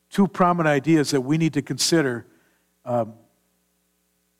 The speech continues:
as we look at Israel and the importance of it in God's plan. First, the law was given through Israel. Listen to this. Without the law,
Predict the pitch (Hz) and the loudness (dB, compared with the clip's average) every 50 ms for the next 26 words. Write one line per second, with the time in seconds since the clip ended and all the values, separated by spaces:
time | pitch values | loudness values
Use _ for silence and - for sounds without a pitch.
0 | _ _ _ _ _ _ _ _ _ _ _ - 135 - 117 127 123 127 143 139 | _ _ _ _ _ _ _ _ _ _ _ -8 -8 -4 -4 -4 -2 -2 -2 0
1 | - 139 131 131 127 127 - 120 110 110 117 120 117 123 120 113 107 - - 147 | 0 0 0 0 -2 -2 -4 -6 -6 -6 -8 -8 -10 -12 -12 -14 -14 -6 -2 -2
2 | 143 131 - - 127 110 113 107 110 110 110 131 120 120 - - - 127 117 110 | -2 -2 -2 -4 -4 -4 -6 -10 -10 -6 -2 -2 -2 -2 -4 -10 -14 -14 -14 -14
3 | 104 - _ - 170 185 196 185 - - - - - _ _ _ _ _ _ _ | -16 -20 _ 0 0 2 2 0 -2 -6 -8 -16 -20 _ _ _ _ _ _ _
4 | _ _ _ _ _ _ _ _ _ _ _ _ _ _ _ _ _ _ _ _ | _ _ _ _ _ _ _ _ _ _ _ _ _ _ _ _ _ _ _ _
5 | _ _ _ _ _ _ _ 139 139 139 147 160 180 202 208 190 196 185 - - | _ _ _ _ _ _ _ -4 -2 0 2 4 4 4 4 4 2 0 0 0
6 | - 165 151 156 160 147 - - 165 156 151 151 147 131 135 135 135 117 101 95 | 0 0 0 0 -4 -6 -2 0 0 2 2 0 0 0 -2 -4 -4 -6 -6 -12
7 | - _ _ _ _ _ _ _ _ _ _ _ _ _ _ _ _ _ _ _ | -18 _ _ _ _ _ _ _ _ _ _ _ _ _ _ _ _ _ _ _
8 | _ _ _ _ _ _ _ _ _ _ _ _ _ _ _ _ _ _ 143 - | _ _ _ _ _ _ _ _ _ _ _ _ _ _ _ _ _ _ -6 -4
9 | - 170 156 147 143 127 - - 139 135 - 156 151 165 180 - 208 196 175 151 | 0 2 2 2 2 0 -2 -4 -4 -2 0 2 2 2 2 2 0 2 2 2
10 | 127 127 143 175 | 2 2 2 0